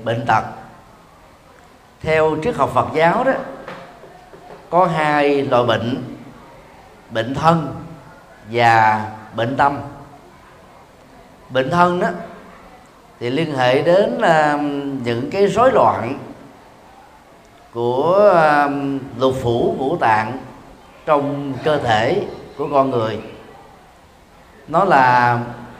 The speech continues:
kết quả của quá trình sống mà đến lúc đó chúng ta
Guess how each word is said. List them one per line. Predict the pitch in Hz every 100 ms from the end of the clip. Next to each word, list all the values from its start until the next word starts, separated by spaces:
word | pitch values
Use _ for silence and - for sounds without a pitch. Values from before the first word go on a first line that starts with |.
| -
kết | 233 -
quả | 139 117 131 170
của | 151 147
quá | 208 240
trình | 160 123
sống | 143 180 269 - - - - -
mà | 120 120
đến | 131
lúc | 214 233
đó | 233 -
chúng | 180
ta | 160 147